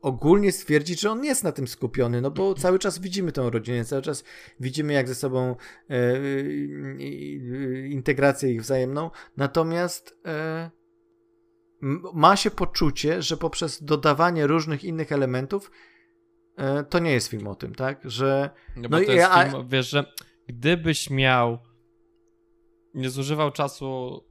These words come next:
Speaker 2: na te rzeczy, to mógłbyś skupić się bardziej na innych rzeczach, tak?
Speaker 1: Dokładnie.
Speaker 2: No bo to nie jest tak, że, no może zrobić film, który trwa sześć, sześć godzin, tak? Ale i tak
Speaker 1: Dlatego
Speaker 2: kwestią zazwyczaj jest, wiesz, od-, wyrzucanie tego, co jest potrzebne i tego, co jest, wyrzucanie tego, co jest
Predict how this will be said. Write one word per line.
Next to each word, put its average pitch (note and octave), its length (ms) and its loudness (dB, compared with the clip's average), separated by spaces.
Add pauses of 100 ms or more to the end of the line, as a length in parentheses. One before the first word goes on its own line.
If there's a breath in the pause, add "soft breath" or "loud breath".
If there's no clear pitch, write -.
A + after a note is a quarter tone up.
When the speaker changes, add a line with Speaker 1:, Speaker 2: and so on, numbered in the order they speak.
(140)
Speaker 2:
na C3 140 -2
te C3+ 140 -4
rzeczy, C3 300 -6
to B2 380 2
mógłbyś A#2 440 -6
skupić - 540 -12
się A2+ 100 -6
bardziej G#2+ 320 -4
na G#2 120 -8
innych G2+ 200 -12
rzeczach, G#2 280 -12
tak? A#2 160 -8
Speaker 1:
Dokładnie. A2 480 -2
Speaker 2:
No A#2+ 60 -16
bo - 300 -20
to C3 80 -8
nie C3+ 100 -2
jest C3 260 0
tak, A#2 180 2
że, A#2 200 -6
no C3 120 0
może C3+ 400 0
zrobić A2 360 -4
film, A2 180 -6
który G#2+ 200 -8
trwa - 200 -8
sześć, G#2 340 -10 (120)
sześć G#2 300 -8
godzin, G#2 360 -4
tak? A2+ 280 -6
Ale A2 500 -2 (640)
i A#2 160 -18
tak G#2+ 160 -4
Speaker 1:
Dlatego A3 300 0
Speaker 2:
kwestią - 260 -10
zazwyczaj G#2+ 500 -12
jest, G#2+ 440 -10
wiesz, G#2+ 340 -8
od-, A2+ 180 -8 (100)
wyrzucanie A2+ 560 -4
tego, A2+ 260 -6
co A2 140 -12
jest A2 200 -10
potrzebne A2 520 -14
i G#2 40 -18
tego, G#2+ 180 -12
co - 140 -6
jest, - 280 -10 (340)
wyrzucanie A#2+ 460 -2
tego, A#2 220 -6
co - 160 -12
jest A2 260 -10